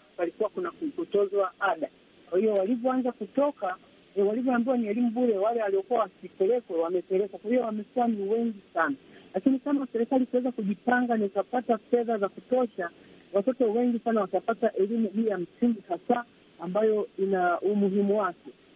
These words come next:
Lakini nilichokuwa naongea mwanzo ni ile, eh, content tuseme ya elimu ambayo kile mtu anachokipokea.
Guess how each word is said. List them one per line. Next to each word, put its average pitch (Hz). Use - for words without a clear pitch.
Lakini 254
nilichokuwa 269
naongea 233
mwanzo 233
ni 196
ile, 233
eh, 180
content 240
tuseme 220
ya 190
elimu 202
ambayo 220
kile 262
mtu 240
anachokipokea. 202